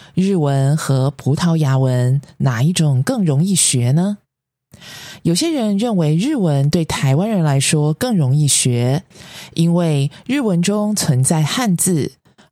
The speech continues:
而日文汉字也有音读，也就是采用汉语发音的情况，因此对台湾人而言比较没有距离感。这个观点就是所谓的对比分析。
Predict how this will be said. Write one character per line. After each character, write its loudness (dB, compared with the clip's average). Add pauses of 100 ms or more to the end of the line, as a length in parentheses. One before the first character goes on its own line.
而 2
日 0
文 2
汉 -2
字 0 (160)
也 0
有 -2
音 -6
读， 0 (260)
也 0
就 0
是 0
采 0
用 2
汉 -2
语 0
发 -2
音 -2
的 0
情 0
况， -2 (720)
因 -4
此 0
对 0
台 0
湾 0
人 0
而 2
言 2
比 -2
较 2
没 2
有 2
距 -2
离 0
感。 -2 (680)
这 -2
个 0
观 2
点 0
就 0
是 0
所 0
谓 0
的 -2
对 -2
比 -6
分 -2
析。 -2